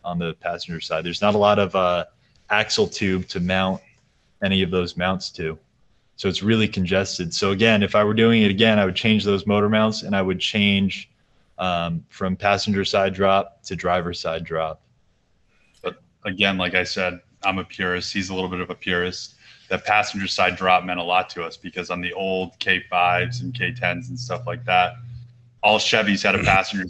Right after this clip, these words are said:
Speaker 2: side drop. So having a passenger side drop on the truck meant a lot to
Speaker 1: Yeah.
Speaker 2: us,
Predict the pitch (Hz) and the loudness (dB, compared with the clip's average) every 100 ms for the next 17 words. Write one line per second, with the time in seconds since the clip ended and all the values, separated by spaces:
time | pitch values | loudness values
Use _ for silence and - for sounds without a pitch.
0 | - 90 85 98 101 87 - - - 95 | -4 -4 -4 0 2 2 -2 -10 -6 -4
1 | 90 90 - 107 104 101 - 98 95 101 | -4 -4 0 2 4 2 4 2 2 -2
2 | 90 95 90 82 98 101 92 - 90 90 | -2 0 0 0 2 4 4 0 -6 -6
3 | - - 110 92 - - - - 98 98 | -8 0 4 2 0 -18 -20 -12 -4 -4
4 | 90 87 95 104 92 - _ - - 90 | -4 0 6 6 6 0 _ -18 -8 -4
5 | 90 - - | -4 -6 -12